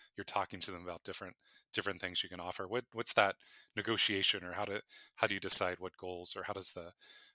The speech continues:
the, the, and I guess, do you s-, call it a, a, is it a patient? Is it a client? Um, how do you refer to, to the folks that you work with?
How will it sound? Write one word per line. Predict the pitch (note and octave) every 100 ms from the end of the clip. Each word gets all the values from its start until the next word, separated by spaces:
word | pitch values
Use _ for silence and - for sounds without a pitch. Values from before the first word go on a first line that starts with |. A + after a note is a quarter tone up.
| _
the, | F2+ F2 - _ _ _
the, | G2 G2 -
and | B2 - C3+ -
I | B2+
guess, | B2+ -
do | A2+
you |
s-, | - -
call | - G#2+ G#2+
it |
a, | F#2 -
a, | F#2
is | - A2
it | -
a | -
patient? | - B2 D3+ C3 -
Is | -
it | F#2+
a | -
client? | - B2 C3+ C#3 - - - - - -
Um, | G#2 G2+ G2
how | A2+
do | A2+
you | G#2
refer | F#2+ - G2
to, | F2+ F2 -
to | - G2+
the | F2+
folks | - F2 -
that | -
you | -
work | - -
with? | - -